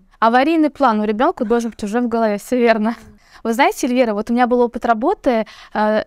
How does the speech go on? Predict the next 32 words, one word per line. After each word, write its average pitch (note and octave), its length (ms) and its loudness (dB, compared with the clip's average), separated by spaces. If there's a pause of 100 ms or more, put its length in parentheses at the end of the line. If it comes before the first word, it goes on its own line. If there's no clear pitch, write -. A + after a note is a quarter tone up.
с - 100 -12
хоккеистами, C4+ 680 -2
с - 120 -6
юными C#4 200 2
хоккеистами B3 640 -4
девятнадцать-двадцать A3 840 -2
лет F#4 140 -2
в - 60 -14
Швеции. G3+ 720 -4 (380)
Это A#3 180 -2
тоже B3+ 280 -2
очень B3+ 280 -2
травматичный A3+ 580 -4
вид G#3+ 120 -6
спорта, C4+ 600 -2 (400)
и, A#3+ 400 -2
а, G#3+ 300 2
для A3 160 0
меня C#4+ 140 2
это D4+ 120 0
был B3 140 -2
тоже A#3+ 280 -2
частый A#3 360 -2
запрос, C#4+ 580 -2
э, G#3+ 420 -2
страх - 380 -4
травмы, C4+ 400 2
что G#3 460 -4
тебе G#3+ 180 -6
коньком G#3+ 340 -4
проедутся, B3+ 920 2
или G3+ 640 -2